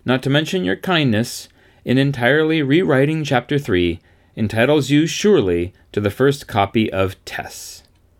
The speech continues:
From your old friend, T Hardy. Short of the great pleasure of seeing you personally, I can only send you, dear A B,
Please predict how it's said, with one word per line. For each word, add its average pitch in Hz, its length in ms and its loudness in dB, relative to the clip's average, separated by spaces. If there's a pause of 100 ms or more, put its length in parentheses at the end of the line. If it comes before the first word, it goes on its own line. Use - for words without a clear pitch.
(260)
From 95 200 -6
your 92 140 2
old 123 220 2
friend, 95 480 0 (360)
T 90 340 -2
Hardy. 80 520 -8 (2000)
Short 220 300 2
of 208 100 -2
the 170 60 0
great 160 280 0
pleasure 156 340 2
of 131 120 2
seeing 165 320 -2
you 170 120 -2
personally, 104 840 -2 (220)
I - 80 0
can 156 180 -2
only 226 360 2
send 185 340 0
you, 123 360 4
dear 117 260 4
A 107 140 4
B, 104 400 0